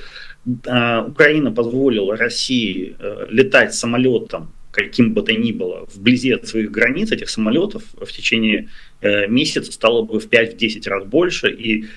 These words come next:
таким образом логистика российской армии, военная логистика была бы улучшена самым существенным образом. Поэтому, в принципе, да, я вообще считаю, с точки зрения Украины, с-, у-, украинскому руководству, может быть, имело бы смысл объявить бесполётную зону на всей территории Российской Федерации. То есть сказать, что если вы садитесь в самолёт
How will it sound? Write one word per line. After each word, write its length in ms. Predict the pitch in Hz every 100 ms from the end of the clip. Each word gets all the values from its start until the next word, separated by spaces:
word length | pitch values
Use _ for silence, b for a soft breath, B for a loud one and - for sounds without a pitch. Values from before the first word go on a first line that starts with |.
| B
таким 260 | 113 - 120
образом 340 | 143 123 107
логистика 520 | 107 110 127 - 107
российской 480 | 101 - 107 101 98
армии, 340 | - 135 - 131
военная 420 | 110 113 104 92
логистика 500 | 95 117 120 110 -
была 180 | 95 101
бы 80 | 95
улучшена 460 | 98 110 - 95
самым 320 | - - 98
существенным 460 | 92 - - - 104
образом. 180 | 107 -
Поэтому, 260 | 110 151 127 B B
в 60 |
принципе, 480 | - 165 202 233 160
да, 240 | 110 147 165
я 180 | 120
вообще 200 | 135 -
считаю, 280 | 139 120 131
с 40 | 120
точки 220 | 127 -
зрения 260 | 110 120 110
Украины, 560 | 107 117 165 202 160
с-, 100 | - -
у-, 160 | 101 - B B B
украинскому 520 | 123 123 131 135 131
руководству, 480 | 120 117 113 101 -
может 180 | 117 120
быть, 200 | 113 110
имело 220 | 117 127
бы 100 | 95
смысл 420 | - - 143 - -
объявить 360 | - 107 127
бесполётную 800 | - 139 - - 110 120 - 107
зону 300 | 101 123 156
на 80 | 113
всей 320 | 110 - 127
территории 480 | 127 120 113 127 120
Российской 400 | 107 107 117 -
Федерации. 320 | 113 110 95
То 40 | -
есть 80 | 107
сказать, 200 | 117 113
что 140 | -
если 340 | 107 151 - 107
вы 100 | 117
садитесь 420 | 104 117 - -
в 20 |
самолёт 500 | - 110 120 101 -